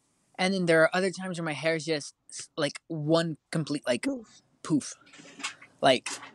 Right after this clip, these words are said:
Speaker 1: there are
Speaker 2: <laughs>
Speaker 1: times where my hair, you can see every single individual hair. There are times too where it's layered and it, it, like, clumps together, so you could, uh, see each layer.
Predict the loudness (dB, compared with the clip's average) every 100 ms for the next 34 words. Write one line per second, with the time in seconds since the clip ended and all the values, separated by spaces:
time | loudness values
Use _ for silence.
0 | _ _ -20 -10 -2 4 6 6 4 4
1 | 4 2 -4 2 4 4 2 -2 _ -12
2 | -10 -4 -2 -2 -4 -8 -8 -8 -6 -4
3 | -2 -2 -6 -8 -10 -10 -10 -10 -8 -6
4 | -4 -2 -2 -2 -2 -2 -2 -6 -14 _
5 | _ _ -20 -20 _ 2 2 2 -2 -4
6 | -4 -4 -10 -10 -8 -4 -6 -6 -12 -12
7 | -8 -4 -4 -4 -6 -8 -12 -14 -18 -12
8 | -8 -6 -6 -6 -12 -12 -10 -4 -2 -2
9 | -6 -10 _ _ -20 -4 -2 -2 -2 -4
10 | -4 -6 -10 -6 -4 -4 -6 -8 -2 0
11 | 2 2 0